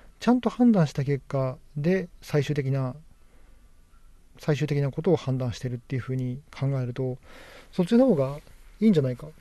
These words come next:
ていうふうに思います。なので、なんか、一軸で見るんじゃなくて、いろんな軸で見て、何がいいのかとか、そういったものっていうのを判断するべきで、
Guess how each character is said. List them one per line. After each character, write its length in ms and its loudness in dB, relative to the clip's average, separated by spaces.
て 80 0
い 20 2
う 20 2
ふ 20 2
う 40 2
に 80 -2
思 200 -6
い 20 -6
ま 160 -12
す。 260 -20
な 80 2
の 100 6
で、 80 4
な 120 2
ん 20 -2
か、 200 -2
一 240 -2
軸 400 -4
で 220 -2
見 140 -4
る 120 0
ん 60 -2
じ 80 -4
ゃ 20 -2
な 120 -2
く 100 -20
て、 480 -2
い 80 -2
ろ 100 4
ん 40 4
な 100 4
軸 240 -2
で 100 2
見 160 -2
て、 400 0
何 260 4
が 120 0
い 80 -2
い 60 0
の 80 -2
か 100 -4
と 140 -8
か、 340 -2
そ 160 -4
う 60 0
い 20 -4
っ 20 -14
た 140 -2
も 100 0
の 280 -2
っ 80 -14
て 100 -6
い 40 0
う 0 -
の 60 -2
を 40 -4
判 240 -2
断 160 -4
す 120 -8
る 60 -4
べ 80 -2
き 100 -8
で、 300 -2